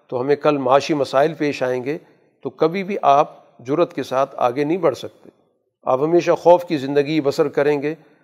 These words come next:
اور دشمن کو شکست دینے کے بعد دوبارہ اپنے پاؤں پہ کھڑا کر دیں گے۔ تو اس وجہ سے دشمن کو شکست دینے کے بعد سوسائٹی کے اندر پورے سسٹم کو اپنے ہاتھ میں لینا ضروری ہوتا ہے۔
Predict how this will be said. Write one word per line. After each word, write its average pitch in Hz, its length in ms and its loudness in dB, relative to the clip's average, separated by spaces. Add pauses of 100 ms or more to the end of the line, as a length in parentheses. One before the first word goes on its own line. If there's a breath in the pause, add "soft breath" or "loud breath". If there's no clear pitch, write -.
(120)
اور 143 220 4
دشمن 151 420 0
کو 156 160 -4 (160)
شکست 147 420 2
دینے 151 220 2
کے 147 100 -4
بعد 143 220 4
دوبارہ 165 260 4
اپنے 180 220 2
پاؤں 160 200 6
پہ 147 120 -2
کھڑا 135 240 2
کر 113 160 -2
دیں 104 280 -12
گے۔ - 60 -20 (500)
تو - 100 -20
اس - 220 -6
وجہ 160 220 2
سے 165 160 -4
دشمن 151 400 -4
کو 165 100 -4
شکست - 440 -6
دینے 131 220 -4
کے 127 160 -10
بعد 117 380 2
سوسائٹی 127 500 -6
کے 113 120 -10
اندر 117 280 0 (380 soft breath)
پورے 214 360 2
سسٹم 190 460 -2
کو 165 80 0
اپنے 151 200 0
ہاتھ 143 320 4
میں 143 80 -2
لینا 131 220 -2
ضروری 147 380 0
ہوتا 110 260 -4
ہے۔ - 60 -16